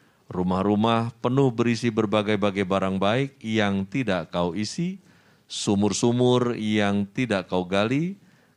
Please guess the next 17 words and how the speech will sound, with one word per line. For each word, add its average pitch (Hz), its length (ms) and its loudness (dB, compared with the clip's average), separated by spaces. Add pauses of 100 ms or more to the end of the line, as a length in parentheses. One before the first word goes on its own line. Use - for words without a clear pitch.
(120)
kebun-kebun 135 480 2
anggur 107 480 2
dan 95 160 0
kebun-kebun 98 640 0
zaitun 101 720 0
yang 95 640 -2
tidak 90 560 -4
kau 85 240 -2
tanami, 104 640 -2 (400)
dan 104 320 0
apabila 98 560 0
engkau 98 240 0
sudah 101 320 0
makan 107 640 0
dan 120 320 2
menjadi 104 640 0
kenyang, 95 560 0